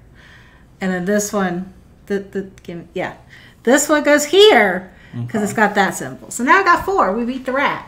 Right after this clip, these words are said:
Speaker 2: Yeah. So hold on. Yeah, this way its free key gives you mark or more.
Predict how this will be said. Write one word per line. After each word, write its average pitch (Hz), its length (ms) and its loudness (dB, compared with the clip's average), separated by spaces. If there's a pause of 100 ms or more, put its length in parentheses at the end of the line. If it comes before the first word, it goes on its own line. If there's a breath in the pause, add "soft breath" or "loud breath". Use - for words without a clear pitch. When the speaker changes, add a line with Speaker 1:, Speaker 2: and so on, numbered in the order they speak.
(600)
Speaker 2:
Yeah. 135 220 -10 (1200 soft breath)
So - 120 -18
hold 113 260 -18
on. 135 280 -18 (1400 soft breath)
Yeah, 117 160 -8
this 113 240 -10
way 117 160 -6
its 104 160 -10
free 120 240 -10
key 117 140 -10
gives 104 340 -12
you 101 540 -12
mark 107 280 -10
or 85 80 -16
more. 95 500 -12